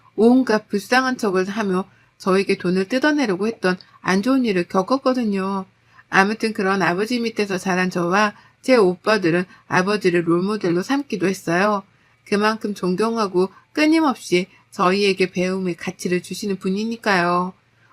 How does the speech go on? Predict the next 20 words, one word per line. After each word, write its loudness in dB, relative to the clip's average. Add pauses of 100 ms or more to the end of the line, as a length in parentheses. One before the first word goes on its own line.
(120)
오빠들과는 2
나이 0
차이가 0
제법 -4
나다 2
보니까 -2 (300)
집안의 0
사랑을 2
한 -2
몸에 -2
받으며 -2
살았는데요. -2 (440)
혹여나 4
제가 2
건방져지거나 -2 (260)
버릇이 2
없어질까 0
봐 2 (320)
오히려 4
어머니가 0